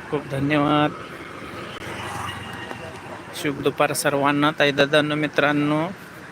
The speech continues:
काही पण प्रताप लाईव्हवरती आहेत. काही पण प्रताप यांच्या लाईव्हवरती आपलं सर्वांचं स्वागत आहे.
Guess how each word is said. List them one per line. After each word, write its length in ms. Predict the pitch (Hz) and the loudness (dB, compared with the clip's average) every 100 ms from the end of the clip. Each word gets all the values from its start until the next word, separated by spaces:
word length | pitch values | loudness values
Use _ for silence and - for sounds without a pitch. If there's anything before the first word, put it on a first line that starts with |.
| - | -2
काही 180 | 143 143 | 0 0
पण 220 | - 143 | 0 -2
प्रताप 420 | 143 143 147 143 | 0 0 0 2
लाईव्हवरती 580 | 139 139 147 147 139 156 | 4 4 6 4 4 6
आहेत. 340 | 147 131 151 165 - - - - - - - - - | 6 6 4 4 -4 -16 -16 -16 -16 -16 -18 -10 0
काही 140 | 139 | 0
पण 200 | 139 143 | 2 -2
प्रताप 420 | 143 147 - 147 147 | -2 -2 0 2 4
यांच्या 260 | 143 147 | 4 4
लाईव्हवरती 520 | 139 143 143 143 - | 4 6 6 4 4
आपलं 280 | 147 - 147 | 2 4 0
सर्वांचं 540 | - 147 135 147 139 147 | 2 2 4 2 2 0
स्वागत 440 | 135 135 143 139 | 4 6 4 6
आहे. 320 | 151 131 156 | 6 6 4